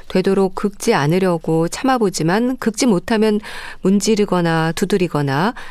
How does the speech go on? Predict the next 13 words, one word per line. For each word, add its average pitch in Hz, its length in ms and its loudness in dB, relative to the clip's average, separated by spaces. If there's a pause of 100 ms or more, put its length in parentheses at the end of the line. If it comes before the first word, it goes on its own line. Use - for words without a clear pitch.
(120)
가려운 196 380 2
증상을 175 440 0
잊어보려고 196 560 0
애를 170 220 2
씁니다. 143 560 0 (520)
소양감, 247 680 0 (400)
가려움증의 277 640 2
원인은 202 420 2
참 - 240 -2
많습니다. 151 760 0 (460)
습진으로도, 180 1080 2
건선 202 480 0
때문에도, 135 720 -2